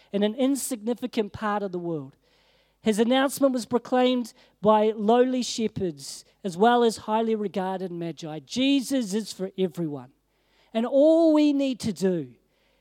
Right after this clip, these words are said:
is to say, "Jesus, can I be part of your group?" And we're in. No running races. He won't check how many Instagram likes we have.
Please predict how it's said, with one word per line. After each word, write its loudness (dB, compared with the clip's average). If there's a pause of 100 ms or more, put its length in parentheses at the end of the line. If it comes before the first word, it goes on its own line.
is -14
to -14
say, 0
"Jesus, -4
can -6
I 0
be 0
part -2
of -6
your 0
group?" -14 (500)
And -10
we're -6
in. -8 (640)
No 4
running 2
races. -4 (560)
He 0
won't 4
check -2
how -4
many -2
Instagram 0
likes -2
we -4
have. -2